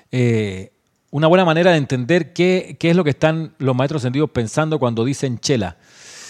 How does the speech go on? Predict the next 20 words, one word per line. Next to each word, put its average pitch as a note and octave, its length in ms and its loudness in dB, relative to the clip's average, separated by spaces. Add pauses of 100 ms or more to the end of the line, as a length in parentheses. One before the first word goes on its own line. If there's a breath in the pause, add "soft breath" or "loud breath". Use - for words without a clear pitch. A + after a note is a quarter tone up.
(160 loud breath)
¿Qué C3+ 120 -2
tal, D3 420 2
Luz - 800 -6
Valencia? A#2 1000 0
Luz C3+ 240 -4
Olivia A#2+ 840 -4
Valencia, C3+ 560 -4
bendiciones A#2+ 540 -4
desde A#2 180 0
Cali, D#3 200 0
Colombia, A#2+ 400 -4
gracias. A2 500 -8 (1120 soft breath)
"Un C#3 140 -2
foco E3 320 2
de C#3+ 100 6
fe - 160 0
iluminada C#3+ 560 2
es C#3 140 0
simplemente C#3+ 640 -2
ser". A2+ 540 0